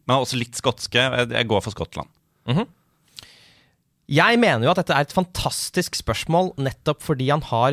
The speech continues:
Speaker 2: så irske eller skotske trekk.
Speaker 1: Mm.
Speaker 2: Selv om han er fra England.
Speaker 1: Ja.
Speaker 2: Han er fra England.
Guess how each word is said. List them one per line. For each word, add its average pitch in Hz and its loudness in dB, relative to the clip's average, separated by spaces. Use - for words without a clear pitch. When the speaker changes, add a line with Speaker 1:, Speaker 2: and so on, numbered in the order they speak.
Speaker 2:
så - -8
irske - -4
eller 107 -2
skotske - -4
trekk. - -2
Speaker 1:
Mm. 107 -6
Speaker 2:
Selv 185 2
om 247 2
han 196 2
er - -2
fra 247 2
England. 339 2
Speaker 1:
Ja. 196 4
Speaker 2:
Han 208 2
er 110 0
fra - -6
England. 117 2